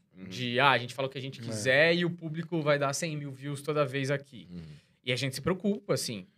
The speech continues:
Speaker 2: A gente tem um número lá de gente que, cara, é fã fiel, é, é chita, mas, assim,
Speaker 1: Uhum.
Speaker 2: não é um público que você fala, "Cara,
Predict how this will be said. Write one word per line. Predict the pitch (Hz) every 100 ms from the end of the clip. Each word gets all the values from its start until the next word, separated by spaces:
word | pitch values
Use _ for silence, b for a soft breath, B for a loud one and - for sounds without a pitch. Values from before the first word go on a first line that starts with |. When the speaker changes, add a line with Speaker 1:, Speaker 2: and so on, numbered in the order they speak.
| -
Speaker 2:
A |
gente | 110 123 -
tem | 165
um | 254
número | 240 214 190
lá | 160 156
de | 147
gente | 151 175
que, | - -
cara, | 220 139
é | 120
fã | - 139
fiel, | - 175 127 117 156 202 214
é, | 160 127 107 92 - 87 85
é |
chita, | - 202 220 214 208 120
mas, | 110 110
assim, | 127 - 120
Speaker 1:
Uhum. |
Speaker 2:
não | 120 143
é | 127 143
um | 147
público | 147 151 151
que | -
você | -
fala, | 147
"Cara, | 117 -